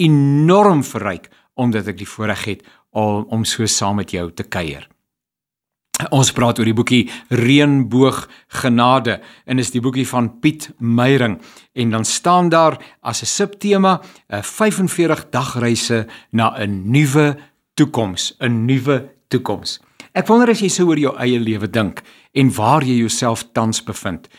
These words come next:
of daar in jou eie hart 'n hinkering is na 'n nuwe toekoms. Ag, jy wil so graag net die streep trek en sê, "Ek het tot hier gekom en daar's goeders waarvan ek graag net wil afskeid neem." Dis asof die bagasie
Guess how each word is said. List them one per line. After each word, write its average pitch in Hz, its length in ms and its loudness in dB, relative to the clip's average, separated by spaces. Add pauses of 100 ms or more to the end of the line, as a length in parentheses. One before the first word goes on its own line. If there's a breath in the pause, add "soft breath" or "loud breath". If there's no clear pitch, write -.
(200 loud breath)
of 143 140 0
daar 180 180 2
in 165 100 2
jou 170 160 0
eie 202 220 4
hart 131 460 -4
'n 120 160 -2 (200)
hinkering 127 640 2
is 110 220 -2 (260 loud breath)
na 120 380 2
'n 104 340 -4
nuwe 131 440 2 (300 loud breath)
toekoms. 90 460 -4 (260 loud breath)
Ag, 185 160 2
jy 220 120 0
wil 208 100 4
so 240 220 2
graag 196 440 -4
net 165 160 0
die 180 80 0
streep 175 600 -2
trek 143 280 -2
en 127 80 0
sê, 120 400 0 (320 loud breath)
"Ek - 140 0
het 180 100 0
tot 175 160 0
hier 180 280 4
gekom 165 520 -2 (320 loud breath)
en 165 120 0
daar's 190 180 2
goeders 208 380 0
waarvan 156 380 -2
ek - 220 -6
graag - 440 -2 (220 loud breath)
net 208 260 4
wil 190 300 2
afskeid - 760 -2
neem." 113 260 2 (240 loud breath)
Dis 214 160 4
asof 202 260 -2
die 233 120 0
bagasie 208 920 0